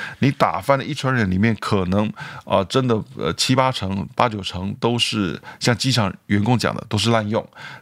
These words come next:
但是你一打翻，那真的有需要那一成、两成的人，那怎么办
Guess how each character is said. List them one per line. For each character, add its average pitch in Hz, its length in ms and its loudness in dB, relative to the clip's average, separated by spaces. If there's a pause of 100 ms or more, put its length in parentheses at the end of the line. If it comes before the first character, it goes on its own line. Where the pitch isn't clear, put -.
但 135 160 4
是 120 300 -6
你 92 280 0
一 147 200 2
打 85 200 0
翻， 107 220 0
那 117 120 2
真 151 300 0
的 143 80 0
有 92 140 -2
需 104 220 -2
要 101 80 2
那 104 80 2
一 - 120 -2
成、 92 360 -2 (140)
两 92 220 2
成 95 160 -2
的 101 80 2
人， 87 140 -2 (160)
那 - 140 2
怎 92 120 -6
么 - 80 -6
办 85 200 -2